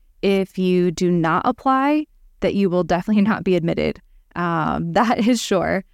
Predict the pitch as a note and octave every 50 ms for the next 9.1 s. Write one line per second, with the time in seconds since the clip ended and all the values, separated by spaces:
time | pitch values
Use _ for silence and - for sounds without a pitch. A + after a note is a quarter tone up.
0 | - _ - - F#3+ F#3 F3+ E3+ E3+ E3 D#3+ C#3 D#3 F3 F#3+ F#3 - - F#3 F3+
1 | F3 F3+ F3 - - F#3+ - _ - F3 F3+ F3+ F3+ F3+ F3+ F3+ F3+ F3+ F3+ -
2 | - - - _ _ - - G3 - - B3 B3 B3 B3+ C4 B3+ A#3+ A#3+ - F#3+
3 | F3+ - - - G3+ G3+ - - G#3 G3+ G3+ G3+ G3+ - - - A3 G#3 G#3 -
4 | - F#3+ F3+ E3+ - - G3 G3 F#3 F#3+ - - G3 - G3+ F3+ F#3 E3 F#3 F#3+
5 | F#3+ F#3 F#3 F3+ F3+ F3 - - - - F#3 F#3 F3+ E3+ E3 D#3 D3+ D#3 E3+ E3+
6 | E3+ E3+ - - - F#3 F3+ F3 E3+ E3 E3 E3 E3 E3+ D#3 - - - - -
7 | _ - C4+ D4 B3 C#4+ D4 D4+ C#4 - - F#3+ E3+ F3 F#3+ F#3 - - E3+ E3+
8 | F#3 - G#3+ E3 D#3+ D#3 D#3+ F#3 - G3 E3 D#3+ D3 D#3 E3 - - D#3+ D#3 D#3
9 | F3+ G3